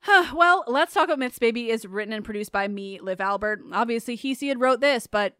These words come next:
<sighs> I mean, a lot of it's relevant forever. Maybe not all the days, and also the general distrust of all women and, uh, enslavement. But morality, some of it, fucking timeless.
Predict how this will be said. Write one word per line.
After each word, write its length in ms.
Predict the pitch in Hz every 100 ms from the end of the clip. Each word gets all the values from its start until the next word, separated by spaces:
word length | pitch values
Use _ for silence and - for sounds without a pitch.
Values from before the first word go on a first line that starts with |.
| -
<sighs> 1200 | - - - - _ _ _ _ _ _ _ -
I 60 | 208
mean, 200 | 202 202
a 60 |
lot 240 | 196 226 277
of 60 |
it's 180 | 214 202
relevant 320 | 220 226 233
forever. 300 | 247 247 220
Maybe 240 | 247 311 311
not 120 | 302
all 120 | 294
the 80 | 269
days, 400 | 269 254 185 180
and 340 | 185 190 190 -
also 240 | 196 -
the 80 | 208
general 640 | 190 190 202 196 196 190 _ _ _ _ _ -
distrust 460 | 208 - 196 190
of 80 | 185
all 180 | 185 190
women 480 | 196 202 190 190 180
and, 380 | 175 185 180
uh, 760 | - 180 175 175 175 170 - - -
enslavement. 540 | 208 339 359 226 170 _ _ _ _ _ _ -
But 240 | 359 240 - _ _ _ _ _ _ _ _ _ _
morality, 760 | 220 247 320 466 494 440 403 392
some 200 | - 453
of 120 | 330
it, 240 | 208 185 _ _ _ _ _ - _
fucking 380 | _ - 285 285
timeless. 600 | 294 330 240 180 -